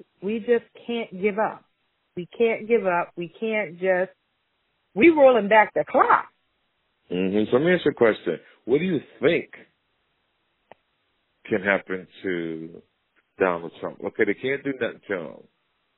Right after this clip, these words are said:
Speaker 2: So he's there until he can run again.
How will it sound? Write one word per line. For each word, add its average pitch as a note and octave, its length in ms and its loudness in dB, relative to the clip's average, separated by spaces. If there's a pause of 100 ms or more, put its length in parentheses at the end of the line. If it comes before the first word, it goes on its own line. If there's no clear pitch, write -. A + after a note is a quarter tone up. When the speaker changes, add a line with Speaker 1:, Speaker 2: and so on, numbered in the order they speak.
(120)
Speaker 2:
So F#2+ 520 0 (800)
he's A#2 280 -4
there G#2+ 300 0
until G2 680 -6 (1200)
he C3 160 -8
can A#2+ 120 -4
run G2+ 320 -6
again. A2 520 -8